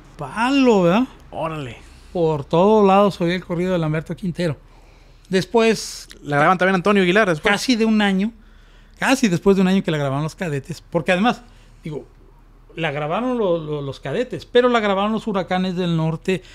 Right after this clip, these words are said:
Speaker 2: Ujú.
Speaker 1: Esa
Speaker 2: Muchos
Speaker 1: canción
Speaker 2: grupos.
Speaker 1: tiene como ciento y tantas grabaciones.
Speaker 2: Tantos así.
Speaker 1: Y gente famosa.
Speaker 2: Sí.
Speaker 1: ¿verdad? Gente famosa, no digas el, hay
Speaker 2: <laughs>
Speaker 1: grupito chiquito, sí.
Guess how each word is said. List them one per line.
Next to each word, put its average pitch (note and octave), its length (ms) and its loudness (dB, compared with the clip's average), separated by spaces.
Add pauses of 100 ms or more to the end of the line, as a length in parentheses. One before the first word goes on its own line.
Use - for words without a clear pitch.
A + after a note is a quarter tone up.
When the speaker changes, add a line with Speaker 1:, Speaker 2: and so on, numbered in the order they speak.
Speaker 2:
Ujú. C#3+ 280 -8 (680)
Speaker 1:
Esa D3+ 40 -10
Speaker 2:
Muchos G3+ 140 -4 (100)
Speaker 1:
canción A3 260 0
Speaker 2:
grupos. - 0 -
Speaker 1:
tiene A#3 200 0
como F#3 260 -4
ciento G#3+ 540 -4
y E3+ 40 -8
tantas F3+ 280 -8
grabaciones. C#3 540 -6 (120)
Speaker 2:
Tantos D#3+ 460 -2
así. C#3 100 -6 (300)
Speaker 1:
Y E3+ 120 -4
gente G#3+ 260 -4
famosa. - 380 -10 (200)
Speaker 2:
Sí. C3+ 80 -8
Speaker 1:
¿verdad? D3 260 -6
Gente F#3 220 -8
famosa, C3 300 -8
no D3+ 140 -8
digas F3+ 260 -8
el, D#3 140 -8 (340)
hay E3 360 -2
Speaker 2:
<laughs> - 60 -20
Speaker 1:
grupito F#3 440 -8
chiquito, D3+ 360 -12
sí. - 220 -10